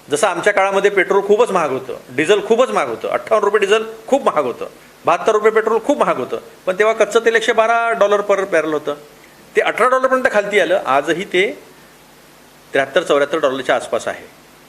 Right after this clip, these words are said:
ऐंशीच्या पुढं जात नाही आहे. मग आपण का टॅक्स लावला लोकांवर? तीन रुपये शेहेचाळीस पैसे आमच्या काळात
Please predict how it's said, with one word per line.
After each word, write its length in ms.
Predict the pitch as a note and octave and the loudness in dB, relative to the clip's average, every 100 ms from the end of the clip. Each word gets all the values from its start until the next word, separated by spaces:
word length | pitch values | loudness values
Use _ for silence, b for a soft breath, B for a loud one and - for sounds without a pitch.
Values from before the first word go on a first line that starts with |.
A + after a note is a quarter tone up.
| C3 | -6
ऐंशीच्या 320 | D3 E3+ F3 | -6 -4 -4
पुढं 200 | D#3+ D3 | -2 -2
जात 180 | C#3+ B2 B2 | 0 0 -2
नाही 180 | G#2 F#2+ | -10 -10
आहे. 100 | F2+ - B B B - | -14 -20 B B B -6
मग 220 | C#3 G3+ | 0 0
आपण 380 | - B2 E3 F3+ - - - | 0 -2 -2 -4 -10 -18 -2
का 140 | D#3+ | 0
टॅक्स 300 | G3 F#3 E3+ | 2 0 0
लावला 220 | F#3 E3 E3 | 2 2 4
लोकांवर? 460 | D3+ D3+ C#3+ C#3+ - - - - - - - - | 2 0 0 -2 -6 -20 -20 -20 -20 -20 -20 -6
तीन 160 | F3+ G3 | -4 -2
रुपये 240 | F#3+ F#3+ | 0 0
शेहेचाळीस 500 | F3+ D#3 D#3+ F3 E3 | 0 2 2 2 0
पैसे 280 | D#3+ C#3 E3 | -2 0 0
आमच्या 260 | C3 C3+ | -2 0
काळात 160 | C#3+ C#3+ | 0 0